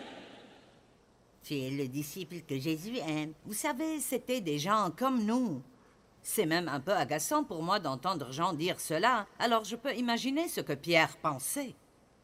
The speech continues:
Ces gars-là avaient des problèmes, tout comme nous avons des problèmes. Ils étaient jaloux les uns des autres, ils se faisaient concurrence. Et je pense que, connaissant assez bien Pierre, il avait probablement des problèmes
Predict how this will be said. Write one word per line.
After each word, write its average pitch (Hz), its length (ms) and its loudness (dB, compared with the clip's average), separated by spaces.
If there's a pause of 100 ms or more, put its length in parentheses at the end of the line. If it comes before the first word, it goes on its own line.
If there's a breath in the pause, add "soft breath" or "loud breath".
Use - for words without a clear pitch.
(420)
Ces - 160 -2
gars-là 330 320 6 (100)
avaient 330 200 0
des 269 120 0
problèmes, 277 540 0 (140)
tout 233 100 -2
comme 196 260 2
nous 190 200 0
avons 190 260 4
des 170 160 2
problèmes. 240 600 2 (120)
Ils 170 220 0
étaient 151 240 0
jaloux 160 360 2
les 226 260 6
uns 180 100 4
des 185 240 -2
autres, 185 420 -4
ils 156 100 -2
se 147 120 -4
faisaient 170 360 0
concurrence. 196 800 0 (540)
Et 175 460 2 (200)
je 139 160 0
pense 156 380 0
que, 117 400 -4 (220)
connaissant 170 460 2
assez 139 320 0
bien 143 220 0
Pierre, 185 460 -2 (400)
il 151 140 0
avait 170 300 2
probablement 151 680 2
des 170 140 -2
problèmes 160 520 -4